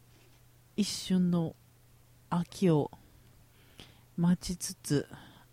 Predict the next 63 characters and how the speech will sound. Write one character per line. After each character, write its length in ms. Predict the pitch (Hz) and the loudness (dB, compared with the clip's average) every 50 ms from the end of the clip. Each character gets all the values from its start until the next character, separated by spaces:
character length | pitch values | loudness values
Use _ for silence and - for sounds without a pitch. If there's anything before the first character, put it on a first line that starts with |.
| _ | _
あ 100 | - 196 | -2 2
ま 200 | 190 185 180 180 | 4 4 6 6
り 140 | 185 180 - | 6 4 4
大 240 | - 190 202 185 180 | 6 6 6 6 4
き 200 | - - 170 165 | 2 -2 -8 -8
く 160 | - - 160 | -6 -2 0
は 120 | 156 160 | 0 0
期 160 | 165 - - - | 0 -4 -10 -4
待 200 | - 170 160 175 | 0 2 2 2
せ 180 | 170 - - 226 | 2 4 4 2
ず 180 | 202 170 175 170 | 4 4 4 2
に 220 | 156 147 139 143 - - - - - - - - - - - - - | 4 2 2 0 -4 -14 -20 -20 -20 -20 -20 -20 -20 -20 -14 -8 0
過 60 | - | 0
ご 160 | 185 156 175 185 | 4 6 6 4
し 120 | - - | 4 0
た 180 | - - 147 143 | -4 -4 -2 0
い 100 | 147 147 | 0 2
な 180 | 147 185 220 | 2 2 2
と 260 | - - 220 208 175 - - - - - - _ - _ - - | 4 4 2 2 2 -2 -6 -20 -20 -20 -20 _ -20 _ -8 -2
思 200 | 175 180 170 156 | 2 4 4 4
っ 40 | - | 2
て 200 | _ - - 156 | _ -2 0 0
お 60 | 160 | 2
り 120 | 143 143 | 2 2
ま 220 | 135 139 143 151 - | 0 0 0 0 -2
す。 120 | - - - - - - - - - - | -6 -12 -18 -18 -18 -18 -18 -18 -10 0
そ 160 | - 269 285 | 4 6 8
ん 60 | 294 | 10
な 100 | 311 277 | 10 10
お 40 | 226 | 10
話 380 | 214 202 175 175 190 - - | 10 10 10 10 8 8 6
を 80 | 185 180 | 6 8
ね、 140 | 185 185 180 | 8 8 6
し 100 | - - | 4 4
て 140 | - 208 208 | 6 8 8
い 100 | 214 190 | 8 10
る 120 | 202 202 | 8 6
場 180 | 185 202 208 208 | 8 8 8 8
合 140 | 185 175 | 8 6
で 100 | 165 156 | 6 6
は 100 | 147 139 | 6 6
な 140 | 143 160 175 | 6 4 4
く 120 | - - 156 | 2 0 -4
て、 160 | - - 151 | 0 2 2
今 220 | - - 196 208 214 | 6 8 8 8 8
週 120 | - 190 | 8 6
は 80 | 170 151 | 6 8
お 60 | 170 | 8
話 260 | 185 151 147 175 175 | 6 8 6 4 4
し 20 | - | 4
し 80 | - 202 | 4 4
な 120 | 196 170 | 4 4
い 60 | 160 | 2
と 100 | 160 - | 2 2
い 80 | 160 165 | 0 2
け 80 | - 175 | 2 2
な 100 | 156 156 | 2 2
い 60 | 160 | 2
こ 140 | 156 160 151 | 2 4 4
と 80 | 160 | 4
が 120 | 147 151 151 - - - - - - - - - - - - - - | 4 4 0 -2 -8 -18 -20 -20 -20 -20 -20 -20 -20 -20 -16 -6 -4
い 60 | |
っ 40 | 226 | -4